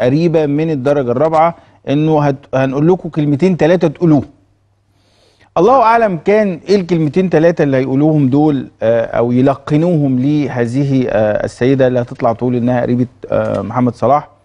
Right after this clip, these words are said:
لكن وعي الأب الحقيقة، آه، بيأكد أكتر من، آه، من حاجة، إنه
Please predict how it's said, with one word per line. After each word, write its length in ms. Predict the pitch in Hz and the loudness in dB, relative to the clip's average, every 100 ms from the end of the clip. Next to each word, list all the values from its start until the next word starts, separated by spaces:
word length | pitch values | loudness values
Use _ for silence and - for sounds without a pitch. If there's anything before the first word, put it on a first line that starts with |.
| _ _ _ _ | _ _ _ _
لكن 540 | 131 180 240 - 220 190 | 0 2 2 0 0 2
وعي 420 | 185 226 196 156 135 | 2 2 0 -2 -4
الأب 460 | 135 165 190 160 127 | -4 -2 -2 -4 -6
الحقيقة، 1000 | 123 117 117 - - 175 190 170 175 175 - _ _ - | -4 -6 -6 -6 -6 -6 -2 2 2 0 -8 _ _ -4
آه، 320 | 120 123 123 | 0 0 0
بيأكد 480 | 127 127 180 - 131 | -2 0 0 -2 -2
أكتر 360 | 147 - 135 117 | -2 -2 -4 -2
من، 500 | 135 135 113 104 98 | 0 0 -2 -4 -6
آه، 300 | 101 104 - | -6 -8 -4
من 200 | 135 135 | -2 -2
حاجة، 200 | - - _ - | -6 -10 _ -4
إنه 300 | 156 185 180 | 0 0 0